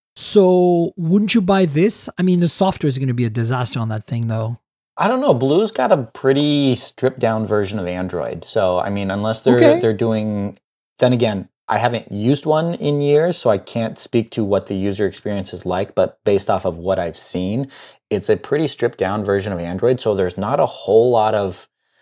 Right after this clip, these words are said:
Speaker 2: customization. There's probably gonna be a whole lot of bloatware on there, uh, apps
Speaker 1: Ah.
Speaker 2: that, that you don't want, but, um, they should be able to be uninstalled. I mean, you, once you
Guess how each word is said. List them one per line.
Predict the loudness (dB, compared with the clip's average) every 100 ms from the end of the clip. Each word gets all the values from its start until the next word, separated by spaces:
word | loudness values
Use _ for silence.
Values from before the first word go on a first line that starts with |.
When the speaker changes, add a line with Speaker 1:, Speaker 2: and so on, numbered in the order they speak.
| _ _ _ -16
Speaker 2:
customization. | -4 -2 -2 -2 -2 -2 -2 -2 0 0
There's | 2 0 -2 _ -8
probably | 0 2 4 2
gonna | 2 0
be | -2
a | 0
whole | 2
lot | 2 0
of | -2
bloatware | 2 2 2 -4 -6
on | -6 -8
there, | -8 -10 -14 _ _ _ -12
uh, | -10 -8
apps | -4 -2
Speaker 1:
Ah. | 2
Speaker 2:
that, | 2 2 0
that | -2 -2
you | -2
don't | -2 -2
want, | -4 -6 -6 -8 -2
but, | 0 0 -6
um, | -8 -6 -6 -6 -10 -14 _ _ _ _ -14
they | -2 2 2
should | 2 -2 0
be | 2
able | 2 0
to | -4
be | -6 -6
uninstalled. | -6 -6 -6 -2 -2 -4
I |
mean, | -10 -10
you, | -8 -6
once | -8 -6
you | -6 -6